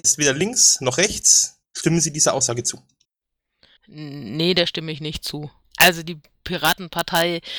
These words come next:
Speaker 2: ist zwar im Grunde eher, eher sachbezogen als alles andere, aber sie hat doch schon einen ziemlichen Linksdrall, wenn ich das mal so sagen darf.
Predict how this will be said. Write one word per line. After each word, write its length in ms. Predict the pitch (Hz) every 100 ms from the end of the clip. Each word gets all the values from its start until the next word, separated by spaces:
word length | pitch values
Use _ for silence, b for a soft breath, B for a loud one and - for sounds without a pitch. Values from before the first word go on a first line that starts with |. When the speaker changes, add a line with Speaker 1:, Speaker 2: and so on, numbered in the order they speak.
| B B -
Speaker 2:
ist 260 | - -
zwar 220 | - 170
im 120 | 175 180
Grunde 720 | 170 190 196 202 202 160 85
eher, 440 | 135 202 196 160 -
eher 280 | 165 202 196
sachbezogen 720 | 175 - 196 - 202 202 196
als 220 | 175 -
alles 320 | - 185 175
andere, 540 | - 180 196 190 185 110
aber 280 | 170 175
sie 180 | 170 175
hat 260 | 170 - -
doch 240 | 175 175 -
schon 480 | - 165 175 175
einen 360 | - 135 165 165
ziemlichen 500 | - 196 175 170 170
Linksdrall, 720 | 165 165 - - - 151 147
wenn 160 | 143 151
ich 120 | -
das 220 | 143 -
mal 180 | 147 143
so 160 | 139 139
sagen 380 | 135 127 135
darf. 460 | 135 131 139 -